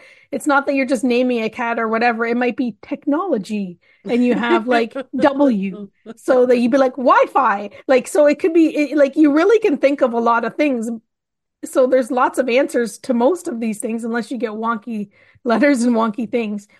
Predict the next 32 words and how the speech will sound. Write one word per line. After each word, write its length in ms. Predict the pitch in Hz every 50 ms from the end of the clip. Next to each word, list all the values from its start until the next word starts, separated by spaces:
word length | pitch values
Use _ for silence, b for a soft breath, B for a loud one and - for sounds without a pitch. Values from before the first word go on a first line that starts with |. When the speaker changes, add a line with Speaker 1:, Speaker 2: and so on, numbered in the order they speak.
| b b _ _ _ _
Speaker 1:
But, 360 | - 233 226 220 220 220 220 226
um, 540 | 226 220 220 214 214 214 214 208 226 247 _ _
but 140 | - 262 240
when 200 | 233 240 240 240
you're 120 | 240 240 254
under 260 | 247 247 247 247 240
the, 420 | 220 226 214 214 208 208 208 196 202 -
you 160 | 302 226 220
know, 160 | 214 214 220
Speaker 2:
When 300 | 254 277 285 208 214 208
Speaker 1:
you're 120 | 208 208 202
Speaker 2:
you're 60 | 208
under 160 | 220 220 220
the 120 | 214 202 190
gun. 480 | 165 170 190 226 277 330 349 330 262
Speaker 1:
you're 100 | 262 262
under 160 | 269 277 285 277
the 120 | 269 240
gun 240 | 208 262 262 277 294
and 100 | 285 262
you're 100 | 240 226
trying 260 | - 262 247 247 247
to 80 | 240 233
win 200 | 240 240 247 240
the 80 | 220
scratch 380 | 202 - - 359 339 269 - -
tickets, 360 | - 277 214 - 233 208 -
it's 160 | 247 214 -
not 240 | 247 247 240 247 233
as 160 | 240 214 214
easy 320 | 233 247 247 233 240 220 220
to, 420 | 226 220 220 214 208 214 220